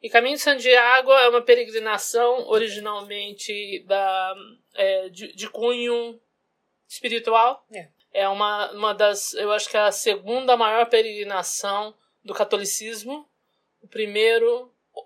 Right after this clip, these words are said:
Speaker 1: segundo ou terceiro. O primeiro é Roma, o segundo ou é o Caminho de Santiago ou então Jerusalém.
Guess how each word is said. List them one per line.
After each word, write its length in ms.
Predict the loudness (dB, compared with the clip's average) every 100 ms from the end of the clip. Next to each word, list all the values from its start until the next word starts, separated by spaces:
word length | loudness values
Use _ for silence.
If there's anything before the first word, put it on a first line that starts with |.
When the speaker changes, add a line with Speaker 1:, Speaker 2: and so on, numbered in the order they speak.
| -4
Speaker 1:
segundo 280 | -2 2 2
ou 60 |
terceiro. 640 | 4 2 2 0 0 0 -8
O 100 | -10
primeiro 600 | -6 0 6 8 8 6
é 280 | 2 -2 0
Roma, 440 | 4 4 4 -2 -8 _ _ _ _ _ -12
o 60 | -2
segundo 640 | 6 6 6 0 2 6
ou 280 | 8 10 10
é 220 | 6 4
o 60 | 0
Caminho 220 | -4 -6
de 60 |
Santiago 540 | -6 -2 4 6 4 2
ou 200 | 0 0
então 380 | 0 -2 -2 2
Jerusalém. 640 | 2 2 2 2 -2 -6